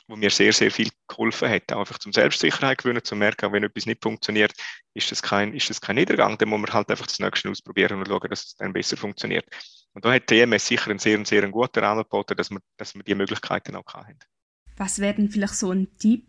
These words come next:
Speaker 2: wo du den Schülern willst mitgeben, die jetzt so an der Schule sind, die vielleicht kurz vor der Matura stehen und sich jetzt auch mal entscheiden,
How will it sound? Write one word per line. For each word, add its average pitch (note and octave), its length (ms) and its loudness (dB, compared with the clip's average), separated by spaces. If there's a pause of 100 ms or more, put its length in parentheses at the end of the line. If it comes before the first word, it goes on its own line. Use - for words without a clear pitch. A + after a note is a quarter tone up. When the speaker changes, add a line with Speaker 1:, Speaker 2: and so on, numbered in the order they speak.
Speaker 2:
wo G3+ 220 0
du F#3 200 0
den F3+ 120 -6
Schülern G3 380 -2
willst G3+ 180 -6
mitgeben, A#3 580 -2
die A3+ 80 0
jetzt A#3 220 -2
so A#3+ 60 -4
an A3+ 140 0
der A3+ 60 -8
Schule A#3 280 -2
sind, A#3+ 340 -2
die G#3 80 -8
vielleicht G#3 280 -6
kurz G#3+ 260 -2
vor A3 100 -2
der G3+ 140 2
Matura A3 400 0
stehen A3+ 340 0
und F#3+ 100 0
sich G3+ 140 -4
jetzt G3 180 -6
auch G3 100 0
mal A#3+ 200 2
entscheiden, A3+ 640 0